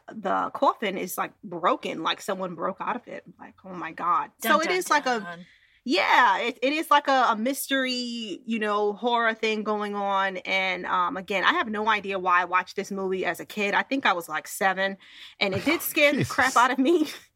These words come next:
Speaker 1: And because of this movie, I can say this, um, I do have a thing, um, about mausoleums. I don't really like mausoleums. So it's this movie
Speaker 2: I
Speaker 1: that
Speaker 2: mean,
Speaker 1: gave me that.
Speaker 2: ha-, have you
Speaker 1: Fantas-,
Speaker 2: been
Speaker 1: fa-
Speaker 2: to a mausoleum, though?
Speaker 1: I have.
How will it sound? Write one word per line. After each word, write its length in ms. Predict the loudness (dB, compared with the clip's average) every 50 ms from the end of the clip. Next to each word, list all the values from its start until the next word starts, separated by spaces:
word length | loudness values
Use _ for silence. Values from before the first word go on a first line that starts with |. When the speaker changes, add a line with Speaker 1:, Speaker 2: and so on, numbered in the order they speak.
| -20 -20 -20 -20 -20 -8 _ 4
Speaker 1:
And 260 | 4 6 6 4 2
because 340 | 0 -2 2 2 2 2 2
of 120 | 0 -2
this 200 | -2 -2 -2 0
movie, 320 | 0 0 0 0 0 2 2
I 120 | 2 2
can 260 | 2 -2 -2 -2 -2
say 240 | -2 -2 -2 -2 0
this, 400 | 0 0 0 0 -2 -6 -10 -6 0
um, 400 | 2 4 4 4 4 2 -2 -8 _ -18 -20 -4 4 4
I 120 | 4 4
do 260 | 4 -2 -4 -2 -2
have 260 | 0 0 2 0 0 0
a 60 | -2
thing, 500 | -4 -2 -2 0 0 -2 -4 -6 -10 -8 -2
um, 460 | 0 2 2 2 2 0 -2 -6 -10 -6 -4
about 260 | 0 4 4 4 4
mausoleums. 760 | 4 0 0 0 -2 -4 -4 -4 -4 -6 -6 -8 -12 -16 -14 -6 -2 0
I 60 | 0
don't 100 | 2 0
really 140 | -2 0 -2
like 160 | -2 0 0
mausoleums. 680 | 0 0 0 0 -4 -4 -4 -4 -4 -4 -6 -8 -14 -16 -8
So 320 | -2 2 2 2 2 -2 _ -8
it's 200 | -8 -8 -8 -6
this 260 | -2 -2 -2 0 0
movie 240 | -2 -2 -2 0 0
Speaker 2:
I 40 | 0
Speaker 1:
that 80 | 0 0
Speaker 2:
mean, 80 | 0
Speaker 1:
gave 220 | 0 -2 -2 0 -2
me 100 | -2 0
that. 300 | 2 2 2 2 0 -2 _ _ _ _ _
Speaker 2:
ha-, 120 | 2 4 4
have 280 | 4 4 2 2 2
you 160 | 2 2 2 2
Speaker 1:
Fantas-, 40 |
Speaker 2:
been 180 | 2 0 2 4
Speaker 1:
fa- 180 | 4 4 4 4 0
Speaker 2:
to 240 | -2 -6 -6 -6 -4 -4 -4
a 20 |
mausoleum, 760 | -4 -4 -4 -4 -4 -6 -10 -12 -10 -8 -4 -2 -2 -2 -2 -2
though? 240 | -2 -2 -2 -4 -6 -10 -14 _ _ _ 8
Speaker 1:
I 140 | 8 8 8
have. 440 | 6 4 4 6 6 4 2 -2